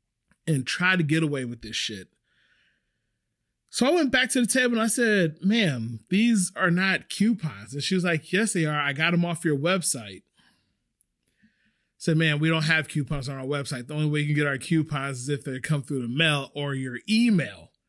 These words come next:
You can't just go to longhorn dot com and type in where it says search, 'I want a coupon.' They just give you coupons." Well, they might now, but at the time, you could not <laughs> do that. Like, I legitimately said that to her.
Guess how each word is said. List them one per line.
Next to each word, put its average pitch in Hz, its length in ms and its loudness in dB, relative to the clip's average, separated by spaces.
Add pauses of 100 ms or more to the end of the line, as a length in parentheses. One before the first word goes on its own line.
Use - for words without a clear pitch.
(760)
You 151 180 2
can't 190 280 2
just 160 240 2
go 175 160 4
to 170 60 2
longhorn 160 640 2
dot 151 220 4
com 160 380 0
and 139 380 -8
type 156 340 2
in 151 400 0
where 151 140 2
it 151 60 2
says 139 260 -2
search, 165 440 0 (400)
'I 156 120 2
want 156 240 0
a 131 80 -6
coupon.' 151 540 2
They 151 120 2
just 135 240 -6 (140)
give 156 240 2
you 147 120 2
coupons." 143 540 0
Well, 147 160 -2
they 147 100 0
might 151 220 2
now, 143 260 0
but 139 220 -4 (140)
at 170 180 2
the 165 80 -4
time, 151 540 0 (440)
you 170 160 2
could 185 180 2
not 170 240 2
<laughs> - 140 -2
do 269 200 4
that. 156 400 -2 (800)
Like, 254 160 2
I 240 100 4
legitimately 262 600 4
said 247 240 2
that 226 200 2
to 196 160 2
her. 156 340 0